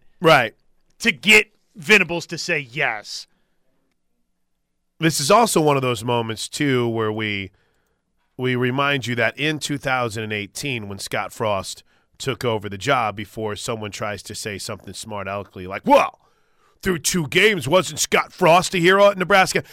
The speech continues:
Speaker 1: No, no, no. Through two games, they were oh and two. Scott Frost, first year as a, a, a head coach, started out as an absolutely unmitigated disaster. They didn't win a game till October twentieth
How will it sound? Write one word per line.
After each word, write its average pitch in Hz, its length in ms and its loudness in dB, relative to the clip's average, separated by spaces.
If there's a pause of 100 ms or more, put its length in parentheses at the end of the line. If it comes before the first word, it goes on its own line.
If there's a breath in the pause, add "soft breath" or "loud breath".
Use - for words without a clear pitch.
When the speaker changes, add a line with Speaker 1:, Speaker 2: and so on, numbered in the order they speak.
(180 loud breath)
Speaker 1:
No, 143 320 0
no, 107 160 -4
no. - 220 -20
Through 120 100 -6
two 123 220 -6
games, 101 260 -6
they 104 100 -8
were 85 160 -14
oh 78 140 -18
and 71 100 -20
two. - 200 -20 (1600 soft breath)
Scott 123 380 -4
Frost, 107 520 0
first 123 380 -6
year 98 460 -8
as 98 320 -6
a, 82 340 -14 (340)
a, 90 60 -18 (360)
a 90 40 -14
head 98 240 -10
coach, 87 260 -14
started 87 300 -10
out 82 180 -12
as 85 140 -14
an 78 180 -20
absolutely 87 800 -12
unmitigated 92 640 -12
disaster. 76 600 -16 (640)
They 123 100 -6
didn't 120 140 -8
win 107 100 -8
a 101 40 -10
game 101 240 -8
till 95 140 -12
October 95 380 -12
twentieth - 500 -20